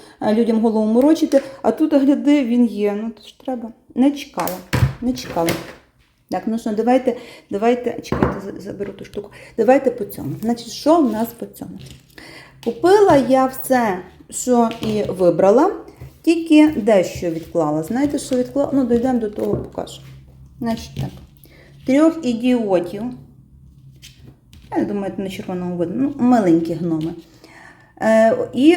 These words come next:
нормальної ваги, бо там, е, є ще інакші були під ними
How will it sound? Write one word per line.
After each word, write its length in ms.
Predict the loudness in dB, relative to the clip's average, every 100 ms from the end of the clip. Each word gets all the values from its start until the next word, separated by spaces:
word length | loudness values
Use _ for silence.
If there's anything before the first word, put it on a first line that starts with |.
| 4
нормальної 560 | 2 4 4 4 2 0
ваги, 440 | -2 -2 -2 -2
бо 120 | -4
там, 360 | -4 0 0 0
е, 160 | -4 -4
є 180 | 0 -2
ще 180 | -2 -2
інакші 520 | 0 2 2 0 -4
були 280 | -2 -4 -4
під 180 | 0
ними 460 | 2 2 2 0